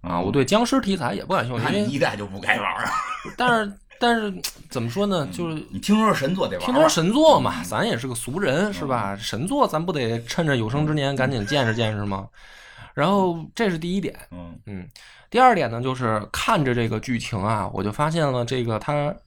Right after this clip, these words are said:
Speaker 1: 嗯，怎么说呢？主人公人设里面我非常觉得尴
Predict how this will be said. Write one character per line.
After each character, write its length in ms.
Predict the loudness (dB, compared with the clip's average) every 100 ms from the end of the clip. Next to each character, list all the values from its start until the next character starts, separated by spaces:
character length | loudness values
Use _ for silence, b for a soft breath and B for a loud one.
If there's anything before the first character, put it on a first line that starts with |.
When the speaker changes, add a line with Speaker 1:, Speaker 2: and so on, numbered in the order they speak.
| -4
Speaker 1:
嗯， 200 | -2 -2
怎 100 | -4
么 60 |
说 160 | -2 0
呢？ 100 | 0 0
主 140 | 0
人 120 | 2
公 200 | 4 4
人 180 | 4 4
设 300 | 2 2 0
里 100 | 0
面 320 | 0 0 0
我 260 | 0 0 -2
非 320 | -2 0 2
常 600 | 2 -2 0 2 4 2 2
觉 260 | 2 2
得 240 | 4 2 2
尴 180 | 2 2